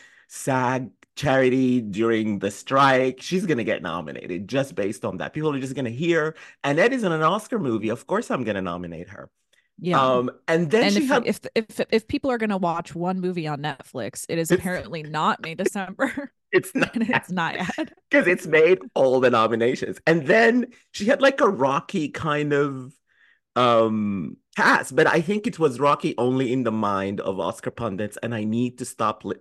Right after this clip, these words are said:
Speaker 1: reading Oscar pundits 'cause they were all like, "No, it's gonna be this and it's gonna be that." And I'm like, "No, no, no, it's gonna be
Speaker 2: Mm-hmm.
Speaker 1: Annette." I should have just, but anyway, it happened. So I think I was right. And I was also right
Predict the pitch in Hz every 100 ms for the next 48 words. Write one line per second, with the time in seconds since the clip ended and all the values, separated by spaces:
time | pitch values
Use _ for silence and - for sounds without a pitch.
0 | _ _ 104 107 107 104 - - - -
1 | 233 220 85 - 151 117 120 - - -
2 | 190 202 196 180 190 196 185 185 175 165
3 | 165 160 175 156 139 185 147 143 156 147
4 | 151 160 175 220 214 185 143 101 143 131
5 | 135 123 131 - 107 117 143 131 139 143
6 | - - - - 226 226 156 85 - -
7 | 151 165 175 135 117 110 143 151 135 123
8 | 98 95 - 147 156 156 139 - 220 90
9 | 85 90